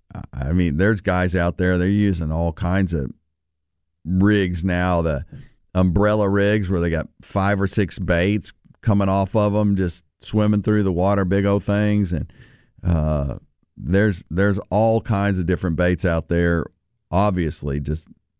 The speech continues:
s-, new, better, sharper hooks, whatever all that stuff is. But, uh,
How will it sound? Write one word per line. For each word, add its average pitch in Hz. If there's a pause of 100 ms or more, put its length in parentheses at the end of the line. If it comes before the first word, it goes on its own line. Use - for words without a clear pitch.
(200)
s-, -
new, 110
better, 95 (480)
sharper 104
hooks, 95
whatever 92
all 85
that 76
stuff 110
is. 92
But, 98 (520)
uh, 80